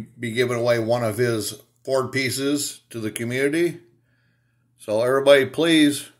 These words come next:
go over to Larry Powell second, his channel, and, uh, subscribe.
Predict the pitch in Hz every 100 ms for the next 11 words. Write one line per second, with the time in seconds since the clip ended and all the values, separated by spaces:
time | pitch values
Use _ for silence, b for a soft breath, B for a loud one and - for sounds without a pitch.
0 | _ 113 123 117 113 110 117 127 135 127
1 | 135 135 135 123 - _ _ _ _ _
2 | - 143 143 143 147 - _ _ _ _
3 | _ _ _ _ _ _ _ _ _ _
4 | _ _ 117 117 - 135 156 165 180 135
5 | 123 120 117 117 - 117 - - 131 143
6 | 185 180 120